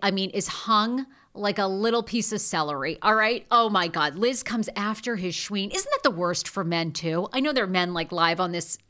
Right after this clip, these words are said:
live, and they're going to themselves. Nothing is worse than when a woman goes, "Oh, you're small schween. You know, that teeny little eggplant. Where is it? Where is it? Get me, get me a magnifying glass. Let me look through that. Where is that little thing?" And nothing is worse, too, when you're with a guy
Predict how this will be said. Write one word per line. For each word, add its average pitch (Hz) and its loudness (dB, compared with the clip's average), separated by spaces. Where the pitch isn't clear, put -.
live, 175 2
and 254 4
they're 269 0
going 247 2
to 208 -2
themselves. 220 -4
Nothing 294 -2
is 185 -6
worse 143 -6
than 170 -6
when 165 -2
a 160 -2
woman 160 -6
goes, - -8
"Oh, 240 8
you're 190 0
small 208 2
schween. 180 -2
You 214 0
know, 202 4
that 196 -2
teeny 269 0
little 226 2
eggplant. 226 2
Where 247 4
is 262 2
it? - -2
Where 262 6
is 302 2
it? 285 -2
Get 277 0
me, 285 0
get 294 4
me 294 0
a 262 2
magnifying 269 4
glass. 147 0
Let 254 -2
me 277 -2
look 349 0
through 269 -2
that. 175 4
Where 339 4
is 427 2
that 190 4
little 180 2
thing?" 156 -6
And 226 0
nothing 285 0
is 175 -2
worse, 131 -6
too, 139 -6
when 160 -6
you're 165 -2
with 151 -4
a 151 -10
guy 123 -4